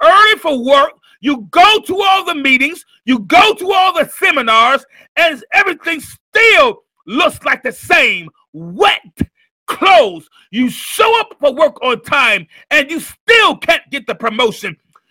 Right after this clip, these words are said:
You do what they ask you to do and they've already overpassed you. Wet clothes. And it seems like there's no difference, or, or maybe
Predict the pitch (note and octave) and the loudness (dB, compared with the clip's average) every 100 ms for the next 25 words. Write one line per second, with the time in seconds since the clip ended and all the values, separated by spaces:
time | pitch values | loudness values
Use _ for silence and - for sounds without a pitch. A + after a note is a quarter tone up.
0 | _ A#3+ D#4 B3 F#3+ G#4+ A#4+ A4+ F#4+ D4 | _ 0 0 0 0 2 4 4 2 -2
1 | C#4 - D4 C#4 - C4+ A#3 G#3 A3 A#3+ | -2 -2 -2 -2 -6 -8 -8 -6 -6 -4
2 | E3 - - C4+ C#4 B3+ - G#4+ A4 D4+ | -6 -12 -6 0 0 0 0 2 4 2
3 | F#4 - - - D4 A#3+ - - - - | 2 2 2 2 2 0 -4 -2 -2 -2
4 | - C4+ A3+ D#3+ _ _ _ D3 D3+ F#4 | -8 -6 -6 -6 _ _ _ -18 -2 0
5 | F4+ - _ - - _ _ _ _ - | 0 -2 _ -10 -10 _ _ _ _ -2
6 | - F#4+ D4+ - - _ _ _ _ _ | 2 4 2 0 -16 _ _ _ _ _
7 | _ _ _ _ _ _ _ _ _ _ | _ _ _ _ _ _ _ _ _ _
8 | G#3+ A#3 - - G#4+ A4 E4 F#3+ D#3+ _ | -4 -4 -6 -4 0 2 0 -6 -14 _
9 | _ - A3 D#4 - D4 C4+ - G#3+ C4+ | _ -6 -2 -2 -2 -2 -2 -2 -4 -2
10 | A#3 F3 E4 D4+ B3+ - C#4+ C#4 A#3+ _ | -2 -2 -4 -4 -6 -2 2 2 0 _
11 | _ - D4+ C#4 B3+ F#4+ A4+ A#4 G#4+ F4 | _ 2 4 2 -2 0 2 2 0 0
12 | C#4+ | -6